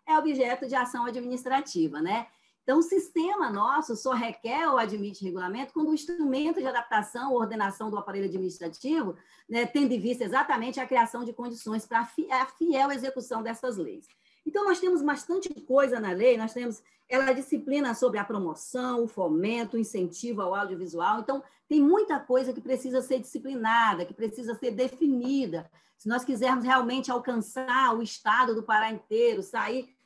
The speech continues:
né, desse ambiente aqui somente da capital, das grandes,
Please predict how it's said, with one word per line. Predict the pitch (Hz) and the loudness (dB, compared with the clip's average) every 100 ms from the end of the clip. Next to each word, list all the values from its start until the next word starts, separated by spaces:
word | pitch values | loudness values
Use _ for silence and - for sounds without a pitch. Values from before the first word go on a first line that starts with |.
| _ | _
né, | 196 226 208 | -6 -4 2
desse | 214 247 247 | 4 4 2
ambiente | 240 214 208 233 214 | -4 -2 -2 -4 -6
aqui | 190 233 214 | -8 -8 -8
somente | 208 185 202 220 185 | -6 -4 -4 -6 0
da | 214 | 0
capital, | 220 202 - 190 208 220 190 | 0 -8 -6 2 4 4 4
das | 190 160 | -2 -4
grandes, | 196 220 202 | -6 -6 -8